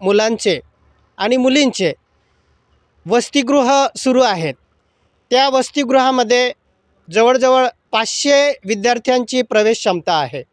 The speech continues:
ही पाचशे विद्यार्थ्यांची प्रवेश क्षमता पुरेशी नाही. नंदुरबार हा अतिदुर्गम जिल्हा आहे, आदिवासी जिल्हा आहे आणि आमचे जे विद्यार्थी आहेत,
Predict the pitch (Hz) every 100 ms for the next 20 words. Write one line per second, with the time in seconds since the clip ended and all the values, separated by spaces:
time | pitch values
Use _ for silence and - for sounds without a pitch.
0 | _ _ _ _ _ 220 294 302 - _
1 | - 226 - - 285 285 240 208 254 247
2 | 262 254 262 254 233 226 247 - 214 208
3 | 220 190 - _ _ _ _ 226 240 262
4 | - 262 180 160 131 _ _ _ _ _
5 | _ _ _ _ _ - 226 247 285 262
6 | 294 277 - _ _ 180 254 269 - 226
7 | 269 254 240 233 247 262 262 - _ _
8 | 165 226 226 240 226 202 240 233 185 180
9 | 226 220 - 226 214 214 208 202 180 208
10 | 220 _ _ _ _ _ _ _ _ 220
11 | 269 277 208 220 - 294 285 247 226 202
12 | 254 247 262 233 202 240